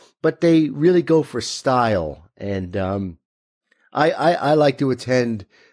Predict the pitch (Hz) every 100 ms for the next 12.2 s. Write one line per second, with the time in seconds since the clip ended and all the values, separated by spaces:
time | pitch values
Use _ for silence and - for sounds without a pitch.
0 | _ - 139 135 123 117 107 110 107 104
1 | 117 117 131 131 127 127 117 110 120 110
2 | - 113 104 113 113 107 - 101 - 104
3 | 98 98 - - 139 120 104 95 90 90
4 | 87 85 85 - - _ - 120 120 131
5 | 127 123 123 - 131 135 139 131 131 -
6 | 123 123 110 - - 101 101 120 123 120
7 | 113 - 120 113 117 110 - - - -
8 | - 143 139 127 113 110 110 107 - 139
9 | 131 123 113 107 110 110 104 104 - -
10 | 117 107 107 104 - 113 107 - - -
11 | - - - 127 - 98 101 98 90 82
12 | 73